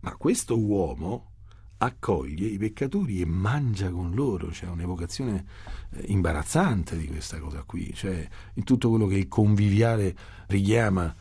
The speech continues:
nel Nuovo Testamento, ne-, negli Atti di Gesù, eh, l'intimità, eh, il mangiare insieme. Allora, infatti, le tre parabole che Gesù dirà sono sconvolgenti, scandalose.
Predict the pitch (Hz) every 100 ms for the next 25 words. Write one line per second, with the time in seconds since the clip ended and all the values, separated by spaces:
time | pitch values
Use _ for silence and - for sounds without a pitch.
0 | - - - 95 95 92 90 82 92 120
1 | 165 101 - 67 76 78 82 92 95 -
2 | 87 80 85 160 101 - - - 87 85
3 | 92 90 92 85 73 151 - - 80 87
4 | 90 90 85 95 98 95 117 87 - 185
5 | 120 71 - - - - - - - -
6 | - - - 92 85 65 57 64 - -
7 | - - - - - - - - - -
8 | - 170 151 - 85 67 58 - - 71
9 | 71 - - 92 101 98 151 - 90 113
10 | 104 92 85 76 80 78 76 107 110 -
11 | 80 80 76 - 135 101 85 107 - -
12 | - - - - - - 131 101 82 120
13 | 110 78 - - - 117 110 - 104 98
14 | - 67